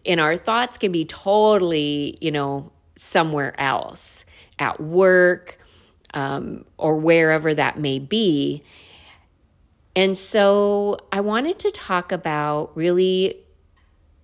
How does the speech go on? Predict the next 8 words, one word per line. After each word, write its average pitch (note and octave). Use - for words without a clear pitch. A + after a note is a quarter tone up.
bringing F3
consciousness A3+
around D3
our D3
relationships D#3
and D3+
redefining D3+
those. -